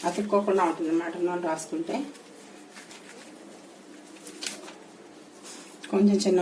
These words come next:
ముద్ద తీసుకోండి, ఇలా చిన్న చిన్న ముద్దలు తీసేసుకొని ఉండల్లాగా చేసుకోండి. ఈ చేసుకున్న ఉండని ఇలా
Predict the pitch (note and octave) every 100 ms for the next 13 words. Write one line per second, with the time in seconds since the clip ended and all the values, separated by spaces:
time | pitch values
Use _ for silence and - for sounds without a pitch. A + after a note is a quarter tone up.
0 | F#3 F3 - F3+ - - E3 D#3 B3 -
1 | - - - - - - - F3 F#3 G3
2 | G3+ G3+ G3 F3 E3 D#3+ E3+ E3 D#3+ -
3 | E3+ - E3+ G#3 A#3+ F3 F3+ E3+ E3+ G#3
4 | G3+ - - - D#3 - - - - -
5 | - - - G#3 G3+ G3 G#3 - G3 F3+
6 | F#3 F#3+ G#3+ D4 - - - - - -
7 | - - F#3 F#3+